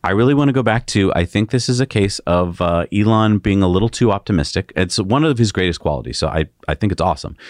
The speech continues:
I think that when he tweeted that, he meant it a few weeks ago when he said, "I'll talk about it at, you know, the earnings call." I think he thought that things were probably going on great. I'll bet he got into the room with his team, and they said, "Gosh,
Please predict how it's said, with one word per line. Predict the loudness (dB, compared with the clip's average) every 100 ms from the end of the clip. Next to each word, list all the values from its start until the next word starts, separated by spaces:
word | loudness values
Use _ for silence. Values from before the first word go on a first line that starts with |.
| -16 -6
I | -2
think | -2 -2
that | 0
when | 2
he | 2
tweeted | 2 2 2 0
that, | 0 0
he | 0
meant | 2 0
it | -4 -4
a | -4
few | 0 0
weeks | 0 -2
ago | 0 0
when | 0
he | 0
said, | 0
"I'll | -2
talk | -2 -4 -2
about | 0 0 -2
it | -2
at, | -6 -2
you | -2
know, | -2
the | -2 -4 -2
earnings | 0 0 -2
call." | -6 -6 -8 -16 -8
I | -4
think | -2 -2
he | 0 0
thought | 2 0 -2 -4
that | -2
things | 0 0
were | -2
probably | -2 -2 0
going | 0 0
on | 0 0
great. | -2 -4 -6 -12 -20 -20 _ _
I'll | -4 -4 -2
bet | -2 2
he | 2
got | 2 2
into | 0
the | 2
room | 4 4 4
with | 2
his | 2 -2
team, | 0 0 2 0 -4 _ _
and | 0 2
they | 2
said, | 2 0 0 -6 _ _ _ _ -4
"Gosh, | -2 0 -2 -10